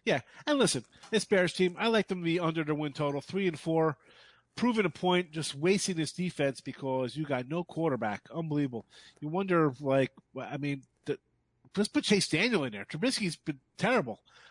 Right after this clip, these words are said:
I mean, ha-, you're just wasting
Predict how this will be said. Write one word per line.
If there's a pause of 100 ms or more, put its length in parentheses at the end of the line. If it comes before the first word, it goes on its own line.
(120)
I
mean, (520)
ha-, (440)
you're
just
wasting